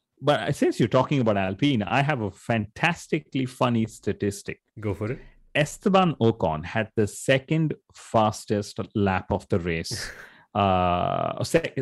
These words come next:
Speaker 1: second last of the fastest laps of the race. So he
Speaker 2: Hmm.
Speaker 1: was, you know, second from the last, right? Second from the bottom, however you see it. The last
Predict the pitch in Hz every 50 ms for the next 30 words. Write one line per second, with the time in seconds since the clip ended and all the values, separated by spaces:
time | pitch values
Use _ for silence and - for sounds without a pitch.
0 | - - 135 - - 156 - - 202 202 190 165 - - _ _ _ _ _ _
1 | - 127 113 123 135 139 151 156 - - - - - _ _ _ _ _ - 110
2 | - - _ 117 107 - - 110 101 - - - 107 95 - - 101 87 - -
3 | - - 80 92 87 80 73 - - 117 107 107 110 107 101 87 87 - - -
4 | 107 98 95 - 143 127 - 123 110 - 107 92 87 85 92 92 85 69 - -
5 | - - 95 92 95 95 - - - 127 - 117 104 - 107 95 92 87 98 107
6 | 101 - 107 90 90 87 104 107 101 98 90 85 82 80 - - 123 92 - -
7 | _ _ _ _ _ _ _ _ _ _ _ _ _ _ - 104 101 123 117 113
8 | 107 107 123 156 240 320 - - - - - -